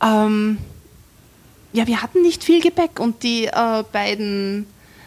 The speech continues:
die beiden Koffer, die dabei waren bei unseren, äh, Motorrädern, die haben uns sehr weit gebracht und dann noch der Rucksack hinten drauf und das war eigentlich okay.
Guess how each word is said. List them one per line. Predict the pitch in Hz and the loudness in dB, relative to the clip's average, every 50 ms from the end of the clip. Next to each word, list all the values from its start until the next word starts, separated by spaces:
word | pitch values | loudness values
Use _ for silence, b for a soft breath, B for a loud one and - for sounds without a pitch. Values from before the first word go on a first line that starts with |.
| B - - | B -14 -12
die | 214 | -4
beiden | - 226 196 190 190 208 202 196 | 0 2 2 2 2 -2 -4 -6
Koffer, | - - 285 320 - - 285 | 0 0 0 0 2 -4 -6
die | 285 - 202 | -4 -4 -8
dabei | 202 196 - 196 180 185 185 190 | -8 -6 -4 -2 -2 -2 -2 -4
waren | 185 - 110 175 196 202 | -4 -4 -4 -4 -6 -6
bei | 196 196 190 190 190 | -6 -4 -4 -4 -4
unseren, | - 190 196 190 - 214 202 202 196 190 190 196 190 | -4 -6 -6 -6 -6 -6 -6 -4 -4 -2 -2 -4 -4
äh, | - - - 190 185 175 180 170 135 | -4 -4 -4 -4 -2 -2 -4 -4 -6
Motorrädern, | 165 180 185 - - 196 202 202 196 190 196 214 214 220 226 B B B B B B - | -6 -6 -6 -2 0 -2 0 2 2 0 2 2 0 -2 -4 B B B B B B -2
die | 208 202 | 2 2
haben | 190 190 202 202 | 2 4 2 0
uns | 196 196 - | -2 -2 -2
sehr | 190 175 185 | -2 0 0
weit | 190 170 185 - - | 2 0 -2 -2 -4
gebracht | 214 196 - 147 139 135 - - - | -8 -6 -4 0 0 0 -2 -2 -8
und | 214 202 - | -8 -4 -2
dann | 196 196 | -2 0
noch | 196 190 190 | 0 -2 -2
der | - 208 190 | -4 -6 -6
Rucksack | - 202 - - - 254 240 | -6 -6 -8 -4 -4 -4 -2
hinten | - 233 226 220 - 220 | -2 -2 -2 -2 -2 -4
drauf | 208 - 196 196 202 - | -2 0 0 0 0 0
und | 202 190 - | -4 -6 -6
das | 190 - - | -8 -6 -6
war | 180 175 | -6 -6
eigentlich | 165 170 170 156 180 - - | -6 -6 -8 -8 -10 -10 -12
okay. | 160 - - - - | -12 -12 -10 -12 -12